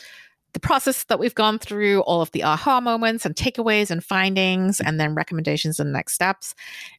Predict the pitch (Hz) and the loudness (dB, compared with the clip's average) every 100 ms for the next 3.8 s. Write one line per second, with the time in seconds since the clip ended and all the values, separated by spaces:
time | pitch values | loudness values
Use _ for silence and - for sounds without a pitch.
0 | - 185 185 180 180 180 175 185 190 196 | -2 2 4 2 0 -6 -6 -4 -2 -2
1 | - 269 240 196 - - 208 - 254 214 | -2 2 4 2 0 -6 -6 0 0 2
2 | 190 190 196 180 185 - - _ _ _ | 0 2 2 2 0 -8 -12 _ _ _
3 | - 190 - 226 254 180 170 233 | -2 -2 2 0 2 2 0 -2